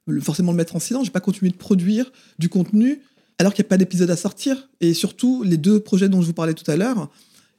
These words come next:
ils vont me, me prendre du temps en communication, donc je vais pas pouvoir continuer à alimenter ce compte-là. Et clairement, euh, ouais, oui. Est-ce que c'est une peur, euh,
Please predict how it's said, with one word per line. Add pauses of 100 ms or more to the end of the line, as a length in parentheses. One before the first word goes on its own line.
ils
vont
me,
me (180)
prendre
du
temps
en
communication,
donc
je
vais
pas
pouvoir
continuer
à
alimenter
ce
compte-là. (1200)
Et
clairement,
euh, (600)
ouais,
oui. (1400)
Est-ce
que
c'est
une
peur,
euh,